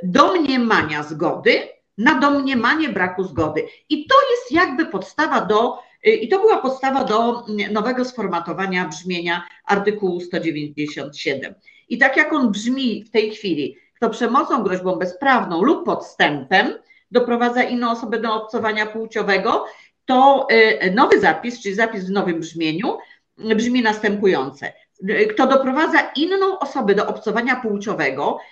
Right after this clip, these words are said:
bez wcześniejszego wyrażenia świadomej i dobrowolnej zgody przez tę osobę, podlega karze i tam również jest po-, podlega karze. A więc, e, jest to, e, jest to, em, zmiana dosyć istotna.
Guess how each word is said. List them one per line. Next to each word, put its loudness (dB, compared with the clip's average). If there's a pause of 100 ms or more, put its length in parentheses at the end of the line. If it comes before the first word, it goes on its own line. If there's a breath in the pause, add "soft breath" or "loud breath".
(160 loud breath)
bez 2 (120)
wcześniejszego 0
wyrażenia 2 (160)
świadomej 0
i -6
dobrowolnej 0
zgody -2 (260 loud breath)
przez -6
tę -2
osobę, -8 (240 soft breath)
podlega -2
karze -4
i -10
tam -4
również -10
jest -14
po-, -10
podlega -6
karze. -12 (280 loud breath)
A 0
więc, -2 (920)
e, 4
jest 0
to, 0
e, -2
jest -4
to, 0
em, -4
zmiana -2 (220 loud breath)
dosyć -4
istotna. -8